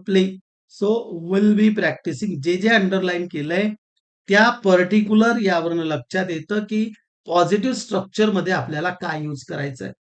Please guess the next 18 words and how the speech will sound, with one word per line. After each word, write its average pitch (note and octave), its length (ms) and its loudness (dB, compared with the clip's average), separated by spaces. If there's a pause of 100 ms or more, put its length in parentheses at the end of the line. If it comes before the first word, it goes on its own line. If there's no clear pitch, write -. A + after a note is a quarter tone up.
सब्जेक्ट G#3 540 4
असणारच A3+ 460 2
आहे, G#3 180 0 (300)
बरोबर? D3+ 420 -4 (760)
त्यानंतर G#3+ 500 4
तुमचा A3 240 2
ऑब्जेक्ट G3 420 2
कॉम्प्लिमेंट G#3 460 2
ऑप्शनल G3 400 -2
आहे, G3+ 140 0
असेलच F#3+ 480 2
असं G3 140 -2
नाही, G3 200 2 (340)
असेल G#3 340 2
किंवा F3 220 -2
नसेल E3 420 -2
देखील. G#3 320 0 (600)
पण A3 420 4